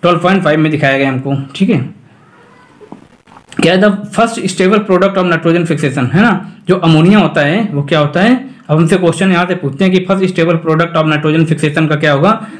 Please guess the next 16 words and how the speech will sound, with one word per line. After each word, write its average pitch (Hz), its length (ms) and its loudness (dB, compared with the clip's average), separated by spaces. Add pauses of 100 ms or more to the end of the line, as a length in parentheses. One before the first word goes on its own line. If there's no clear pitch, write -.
(140)
तो 165 60 2
हम 156 100 4
बोलेंगे 180 440 2 (360)
ammonia 151 420 4
होगा, 127 220 -2 (180)
है 151 80 -2
ना, 208 100 4
First 185 260 -2
stable 151 300 -2
product 131 680 -4
important 143 460 2
है, 156 80 2
याद 131 180 0
रखेंगे, 127 360 -6 (1120)
ठीक 190 140 -2
है। 165 100 2